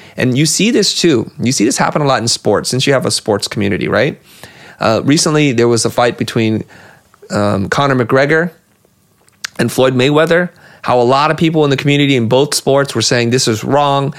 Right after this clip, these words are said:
He needs to pro-, fight, fight professional fights before." And there's this whole idea that you gotta do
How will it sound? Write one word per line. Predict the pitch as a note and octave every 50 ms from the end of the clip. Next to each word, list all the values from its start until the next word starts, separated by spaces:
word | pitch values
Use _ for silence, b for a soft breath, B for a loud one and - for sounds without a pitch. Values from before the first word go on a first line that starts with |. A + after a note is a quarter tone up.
| B B B B
He | - C3+ C3
needs | B2+ B2+ A#2+ B2
to | -
pro-, | - A2
fight, | - - A#2 A#2+ - - - -
fight | - B2+ G2+ -
professional | - A2+ - - B2+ - - A#2+ G#2
fights | - - B2+ D3 - -
before." | - A2 A2 - A#2 A2+ A2+ - B B B B B B B B -
And | A#2+ C3 C#3 C#3 A2 -
there's | B2 C3 D3 F#3 G#3+ -
this | D#4+ C4+ -
whole | - A#3+ A3+
idea | - - D#3 F#3 F3+ F3
that | D3 A#2+ E2 - B B B B B B
you | - D3+
gotta | D3+ F#3+ G3 G#3+ B3+ A#3+
do | D#3+ C3+ C3+ C#3+ D3 D3+ D3+ D3+ D3 - -